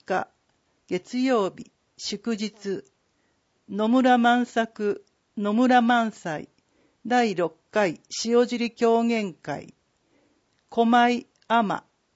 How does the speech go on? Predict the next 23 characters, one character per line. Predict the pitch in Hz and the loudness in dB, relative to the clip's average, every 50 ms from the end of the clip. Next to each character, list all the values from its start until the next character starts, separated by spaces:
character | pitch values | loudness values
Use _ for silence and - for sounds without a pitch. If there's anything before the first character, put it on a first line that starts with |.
| _ _ _ _ _ _ _ _ _ _ _ _ _ | _ _ _ _ _ _ _ _ _ _ _ _ _
中 | 202 202 196 - 254 254 | -6 -6 -2 0 2 4
村 | 247 262 254 247 240 | 4 4 6 4 4
修 | 233 - - 240 233 233 233 | 2 0 -2 -2 -2 -2 -2
一 | 226 220 - 226 208 | -4 -6 -6 -8 -8
ほ | 170 208 196 | -6 -8 -10
か。 | - - 185 175 - - - _ _ _ _ _ _ _ _ _ _ _ _ _ _ _ _ _ _ _ _ _ _ | -8 -6 -6 -6 -6 -10 -14 _ _ _ _ _ _ _ _ _ _ _ _ _ _ _ _ _ _ _ _ _ _
佐 | - - 240 240 | -4 -2 0 2
渡 | 233 262 262 | 4 4 6
狐、 | 254 254 254 - - 180 175 165 156 - - - _ _ _ _ _ _ _ _ _ _ _ _ _ _ _ - | 4 4 2 0 -6 -10 -8 -8 -8 -10 -10 -14 _ _ _ _ _ _ _ _ _ _ _ _ _ _ _ -6
野 | 190 196 208 | -4 -2 0
村 | 220 247 247 240 240 233 | 2 4 4 4 4 4
万 | 233 233 240 240 240 233 | 4 4 2 2 0 -2
作、 | - - 220 220 - - 226 214 202 - - _ _ _ _ _ _ _ _ _ _ _ _ | -2 -4 -4 -6 -6 -8 -8 -8 -8 -8 -10 _ _ _ _ _ _ _ _ _ _ _ _
高 | - 269 262 262 247 220 | -4 -2 0 2 2 2
野 | 185 180 165 - | 2 0 -4 -2
和 | 196 185 175 | -4 -4 -4
則、 | 175 196 233 220 196 175 147 143 131 - _ _ _ _ _ _ _ _ _ _ _ _ _ _ _ _ _ _ _ - | -2 -2 -2 -2 -2 -4 -6 -8 -12 -14 _ _ _ _ _ _ _ _ _ _ _ _ _ _ _ _ _ _ _ -10
深 | - - 226 - 254 254 254 | -6 -6 -2 2 4 4 4
田 | 262 254 247 | 4 2 2
博 | - 247 247 262 262 269 | 0 0 0 2 2 2
春 | - 233 208 190 156 147 - | 2 0 0 0 0 -4 -6
ほ | - - _ _ - 196 - | -10 -16 _ _ -14 -14 -12
か。 | - - 190 175 - - | -2 0 0 0 0 -2